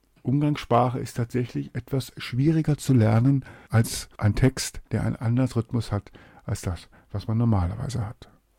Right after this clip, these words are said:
Und, äh, deswegen ist es auch so wichtig für mich jetzt persönlich, dass ich die Gänge habe, dass ich weiß, welches Gefühl liegt auf dem Satz. Wenn ich den zur Bar gehe, mir einen Whisky einschenke, dann habe ich das Gefühl und dann sage ich den Satz,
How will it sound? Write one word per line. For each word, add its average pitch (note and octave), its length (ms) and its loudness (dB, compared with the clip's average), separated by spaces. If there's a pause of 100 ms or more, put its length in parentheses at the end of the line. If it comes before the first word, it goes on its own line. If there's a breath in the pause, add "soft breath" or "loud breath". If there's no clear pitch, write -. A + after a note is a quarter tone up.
(180)
Und, A2 380 2
äh, A#2+ 200 4
deswegen C#3+ 460 6
ist C#3 160 6
es D3+ 140 4
auch C3 140 8
so C3+ 140 8 (160)
wichtig - 340 2
für A#2+ 140 8
mich E3+ 420 6 (140)
jetzt - 320 0
persönlich, G#2+ 640 -2 (360 loud breath)
dass A#2 180 2
ich B2 140 0
die A#2 120 0
Gänge G#3+ 360 8
habe, F#2 400 2 (120)
dass A2 320 -4
ich A2 120 -4
weiß, A#2 260 0
welches A#2 320 -6
Gefühl C#3 400 -8
liegt C3 220 -6
auf G#2 120 -10
dem - 140 -12
Satz. - 340 -14
Wenn B2 240 0
ich C3 220 -4
den B2 380 -4 (440 soft breath)
zur C3 220 0
Bar C#3 260 2
gehe, C3 240 8
mir A#2+ 140 6
einen A2 180 2
Whisky C#3+ 280 4
einschenke, A#2 540 2
dann A2+ 140 4
habe B2 140 2
ich A#2 60 -4
das B2+ 220 2
Gefühl B2+ 320 -4
und A#2+ 100 -2
dann A2+ 120 -4
sage A2 240 -4
ich - 100 -12
den A#2 160 -2
Satz, A#2 460 -6